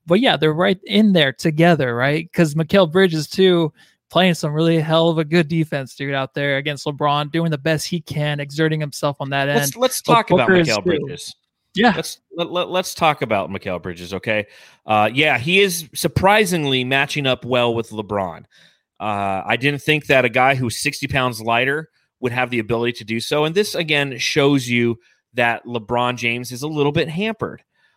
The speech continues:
Speaker 2: Um, I think that he is starting to play himself into shape, and that's the scary thing for the Phoenix Suns, obviously, is as Anthony Davis and LeBron James gain more confidence in their bodies and their capabilities,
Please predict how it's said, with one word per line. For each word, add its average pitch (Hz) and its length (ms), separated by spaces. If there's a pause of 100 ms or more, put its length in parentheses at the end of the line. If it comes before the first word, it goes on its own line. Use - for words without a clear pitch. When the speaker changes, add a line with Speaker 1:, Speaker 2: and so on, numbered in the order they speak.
(120)
Speaker 2:
Um, 120 180
I 123 120
think 143 340
that 127 380 (160)
he 139 400
is 131 180
starting 135 340
to 139 120
play 127 200
himself 123 440
into 110 180
shape, 101 400
and 117 120
that's 113 320 (100)
the 123 100
scary 139 380
thing 107 240
for 113 100
the 98 80
Phoenix 95 380
Suns, 92 240
obviously, 110 560
is 104 160 (320)
as 107 120
Anthony 123 340
Davis 117 360
and 110 80
LeBron 110 360
James 110 260
gain 110 180
more 104 140
confidence 110 520
in 110 60
their 101 140
bodies 110 520
and 104 160
their 101 60
capabilities, 107 840